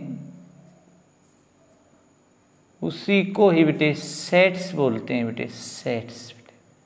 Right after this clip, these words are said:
कोई फर्क नहीं भाई बेटे। Seven period है बेटा और एटीन क्या है बेटा, Group है बेटा।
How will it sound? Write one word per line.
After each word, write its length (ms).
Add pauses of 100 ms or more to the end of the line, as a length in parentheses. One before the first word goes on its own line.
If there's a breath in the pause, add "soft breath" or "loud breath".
(1300 soft breath)
कोई 260
फर्क 260
नहीं 200
भाई 120
बेटे। 240 (2750 soft breath)
Seven 520
period 380
है 160
बेटा 300 (180)
और 240
एटीन 420
क्या 160
है 160
बेटा, 260 (240)
Group 280
है 120
बेटा। 200